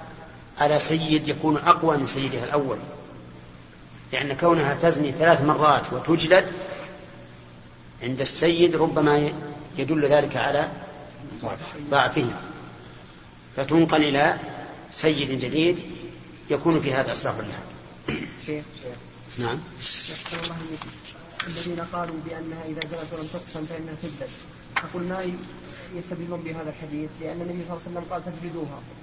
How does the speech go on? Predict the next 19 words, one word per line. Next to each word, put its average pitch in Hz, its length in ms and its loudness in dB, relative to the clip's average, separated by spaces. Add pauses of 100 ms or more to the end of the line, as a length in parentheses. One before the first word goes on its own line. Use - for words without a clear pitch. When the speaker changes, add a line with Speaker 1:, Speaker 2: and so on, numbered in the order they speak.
(380)
Speaker 2:
ولو 175 200 -2
كان 185 160 -8
هذا 180 160 -4
من 175 60 -6
باب 180 160 -4
التعزير 156 520 -6 (260)
لقال: 180 240 -6
"فأدبوها"، 160 600 -6 (140)
ولم 180 360 -4 (160)
يعين 165 280 -4
الجلد. 147 280 -6 (240)
Speaker 1:
لو 131 120 2
كان 151 160 2
من 147 80 6
باب 147 160 6
الحد 156 320 4
يعني؟ 135 260 6 (300)
Speaker 2:
أي 151 100 -2
نعم. 147 140 -6